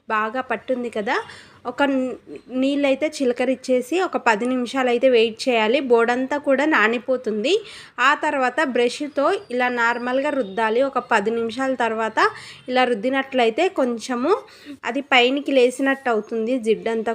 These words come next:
కూడా. ఆ తర్వాత ఇలా మన దగ్గర అవైలబుల్గా ఉన్న పేస్ట్ ఉంటుంది కదా, టూత్‌పేస్ట్ అనేది ఇలా బ్రష్కి అప్లై చేసుకొని ఈ విధంగా బోర్డుకు పెట్టి బాగా రుద్దితే ఒక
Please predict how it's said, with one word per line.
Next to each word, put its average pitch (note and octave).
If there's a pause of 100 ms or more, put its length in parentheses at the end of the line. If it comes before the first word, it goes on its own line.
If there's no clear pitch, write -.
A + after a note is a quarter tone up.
కూడా. A#3 (220)
ఆ A#3
తర్వాత A#3 (460)
ఇలా A#3 (120)
మన A#3+
దగ్గర G#3 (540)
అవైలబుల్గా C#4+ (120)
ఉన్న A#3 (360)
పేస్ట్ B3+
ఉంటుంది A#3+
కదా, A#3 (140)
టూత్‌పేస్ట్ B3+
అనేది A3 (160)
ఇలా A#3
బ్రష్కి G#3+
అప్లై A3+ (120)
చేసుకొని A3+ (540)
ఈ - (120)
విధంగా B3 (140)
బోర్డుకు A#3+
పెట్టి A#3 (160)
బాగా A3+
రుద్దితే A#3+ (580)
ఒక C#4